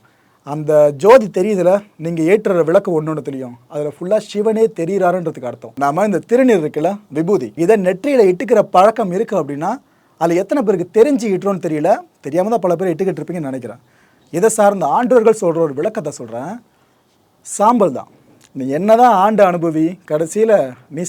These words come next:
சாம்பலா தான் மாறப் போற. அப்பேற்பட்ட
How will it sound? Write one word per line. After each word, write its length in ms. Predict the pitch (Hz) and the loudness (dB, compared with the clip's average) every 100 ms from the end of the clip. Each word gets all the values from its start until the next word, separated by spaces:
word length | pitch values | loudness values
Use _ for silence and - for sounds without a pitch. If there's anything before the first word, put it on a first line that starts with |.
| - | -4
சாம்பலா 320 | 175 208 185 | -2 2 2
தான் 200 | 185 160 | 2 -2
மாறப் 260 | 139 131 113 | -8 -10 -14
போற. 120 | 107 _ _ _ _ - | -18 _ _ _ _ -8
அப்பேற்பட்ட 640 | 143 - 254 233 196 170 | -6 6 6 6 2 -2